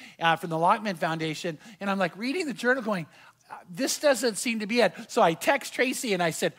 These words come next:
"What version did you use?" And she texts back, "New American." And then I texted back, uh, "That's not actually New American."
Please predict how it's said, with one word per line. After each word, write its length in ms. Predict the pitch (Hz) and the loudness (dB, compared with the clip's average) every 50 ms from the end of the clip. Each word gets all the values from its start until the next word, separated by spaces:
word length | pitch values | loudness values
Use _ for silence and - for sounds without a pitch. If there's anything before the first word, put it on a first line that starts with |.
| - 220 196 - | -10 -20 -8 0
"What 220 | 208 262 269 240 | 2 2 2 2
version 440 | 202 247 277 294 277 214 247 214 185 | 0 -4 -4 -2 -2 -4 -4 -4 -4
did 220 | 170 185 165 165 | -4 -6 -4 -4
you 80 | 196 190 | -6 -6
use?" 420 | 185 202 262 294 285 226 170 - - - 254 220 - | -4 -2 -2 0 0 -2 -4 -6 -10 -16 -16 -8 -6
And 120 | 190 170 | -6 -4
she 140 | - 262 277 | -4 -4 -2
texts 320 | - - 226 208 - - | 0 0 0 0 0 0
back, 240 | 180 185 175 185 180 | 2 2 2 2 2
"New 140 | 180 180 175 | -2 -4 -4
American." 680 | 165 165 170 214 247 262 233 - - 185 156 151 151 - - 254 277 262 - | -2 0 2 2 4 4 2 2 0 0 0 0 -2 -6 -12 -14 -12 -10 -4
And 200 | - 180 202 214 | -2 0 0 2
then 80 | 214 214 | 4 4
I 100 | 220 214 | 2 2
texted 380 | 208 - - 202 - - 208 175 | 2 0 -2 -2 -2 -4 -2 0
back, 280 | 185 175 175 180 - - - | 2 2 2 2 0 0 2
uh, 200 | - 165 160 151 | 4 4 4 4
"That's 400 | 147 170 185 202 233 - - - | 4 4 4 4 4 2 -2 0
not 220 | 220 214 208 196 180 | 4 4 6 6 6
actually 360 | 165 170 170 - - 180 160 | 4 4 2 0 -4 -6 -4
New 140 | 160 160 156 | -4 -4 -2
American." 560 | 151 160 185 214 220 208 - 180 160 147 | 0 2 4 4 4 4 2 0 0 0